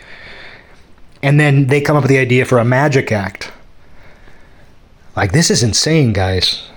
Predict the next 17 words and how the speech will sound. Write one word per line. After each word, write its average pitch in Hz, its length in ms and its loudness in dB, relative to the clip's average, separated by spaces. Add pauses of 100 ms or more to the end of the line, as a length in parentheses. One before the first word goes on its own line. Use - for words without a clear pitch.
(100)
I 120 120 -2
don't 156 100 2
know 127 80 4
who 139 140 4
still 127 240 2
listens 120 320 2
to 110 80 2
this 101 160 0
show, 113 420 2
but 101 300 -2 (580)
this 117 160 0
is - 80 -4
crazy. 104 560 -2 (1500)
So - 140 0
my 135 100 4
next 151 280 0
prompt, 113 420 -2